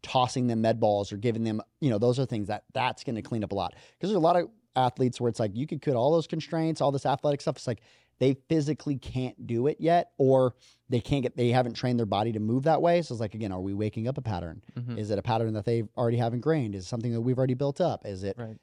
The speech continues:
Speaker 1: you know, something we're regressing from? Is it what part of the year are they in? Is it,
Speaker 2: Mm-hmm.
Speaker 1: um, you know, who's delivering it, right? If, if I delivered it compared to you delivered it, right? Where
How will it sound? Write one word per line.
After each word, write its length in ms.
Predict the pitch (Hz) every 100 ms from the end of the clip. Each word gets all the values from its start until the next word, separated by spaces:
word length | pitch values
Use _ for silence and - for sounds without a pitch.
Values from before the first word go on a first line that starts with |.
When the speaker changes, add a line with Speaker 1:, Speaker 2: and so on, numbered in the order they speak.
| -
Speaker 1:
you 80 |
know, 80 | 123
something 240 | 117 127 131
we're 240 | 131 147
regressing 420 | 139 180 - 117
from? 280 | - 101 90
Is 160 | 95 101
it 120 | -
what 140 | 117 110
part 120 | 127
of 60 |
the 80 | 135
year 220 | 151 185
are 40 | 160
they 220 | 110 101
in? 260 | 92 85 87
Is 180 | 104
it, 200 | 107 107 113
Speaker 2:
Mm-hmm. 320 | 117 107 101
Speaker 1:
um, 420 | 123 110 104 104
you 60 | 127
know, 120 | 110
who's 200 | 151 135
delivering 520 | 143 135 151 151 139
it, 160 | 120 -
right? 180 | 117 131
If, 140 | 123
if 160 | 101 120 -
I 180 | 123 143
delivered 360 | 156 147 143
it 60 | 131
compared 300 | 123 139 143
to 60 |
you 160 | 131 160
delivered 460 | 143 117 113 101 104
it, 160 | 101
right? 180 | 107 117
Where 280 | 120 107